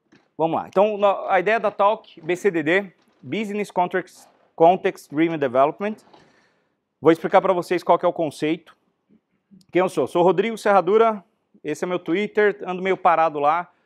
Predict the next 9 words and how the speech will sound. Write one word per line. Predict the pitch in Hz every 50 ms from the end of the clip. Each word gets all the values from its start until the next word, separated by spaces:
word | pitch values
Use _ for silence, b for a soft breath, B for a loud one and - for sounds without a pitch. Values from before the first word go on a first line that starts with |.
| _ _ _
mas, | - 147 156 151 - - -
meu, | - 165 175 160
se | - - -
quer | - 208
interagir, | 220 214 - 202 185 175 147 120 107 123 165 190 170 156
bora | 123 113 147 165 190 220 233 240
entrar | 220 208 - 190 190
no | 196 190 175
Telegram, | - - 151 147 151 151 156 151 160 170 175 170